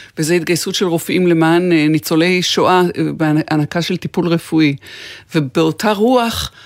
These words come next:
ובעודך, אה, ב-, בשוונג הזה, בתנופה הזאת, את נערכת עכשיו, אה, לשלוח סיוע,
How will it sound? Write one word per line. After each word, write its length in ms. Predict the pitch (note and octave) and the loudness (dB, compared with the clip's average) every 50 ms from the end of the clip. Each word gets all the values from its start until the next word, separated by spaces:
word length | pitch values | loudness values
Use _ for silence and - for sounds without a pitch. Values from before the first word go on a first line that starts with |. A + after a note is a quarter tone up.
| - - - _ _ _ _ - | -20 -20 -20 _ _ _ _ -6
ובעודך, 1400 | - E3+ D#3 C3+ E3 D#3 D3+ D3 D3 C#3+ C#3+ C#3+ C3 E3+ F3 C#3 C#3+ E3+ D#3+ F3 D3+ D#3+ G3 G#3+ - - C#4+ C#4 | -6 -4 -2 0 0 0 2 2 0 0 0 -2 -4 -6 -4 -2 0 2 2 2 2 2 0 0 0 -2 0 0
אה, 100 | G3 F3+ E3 D#3 | 0 0 0 0
ב-, 180 | F#3+ F3 E3 D3 | 0 0 0 0
בשוונג 460 | B2+ G3 - - - F#3 A3+ C4 B3+ A3+ | 0 -2 -4 -4 -2 0 2 2 2 2
הזה, 140 | D#3+ E3 | 0 0
בתנופה 520 | D#3 D#3+ - - G3+ F3+ - - A#3 A3+ B3 | -2 -4 -4 -2 -4 -4 -2 0 0 2 2
הזאת, 380 | B3 G#3+ F3 F3+ F3+ F#3 - - - - - - - - _ - F3+ | 2 0 0 0 0 -2 -4 -6 -18 -20 -20 -20 -20 -16 _ -6 -4
את 100 | E3 - | -2 2
נערכת 460 | F#3+ F3 E3 D#3 F3 F3+ - G#3 - | 4 4 4 2 0 -4 -6 -6 -6
עכשיו, 360 | - - - F#3 F3 E3+ D#3+ E3 F3 | -6 -4 0 0 0 0 0 0 0
אה, 120 | F3+ E3+ E3 | 0 2 0
לשלוח 360 | D#3 D#3 - - E3 D#3+ - | 0 -2 -2 0 0 0 -2
סיוע, 440 | - - - F3 D#3+ D#3+ E3 E3+ E3 | -4 -4 0 2 2 2 4 2 2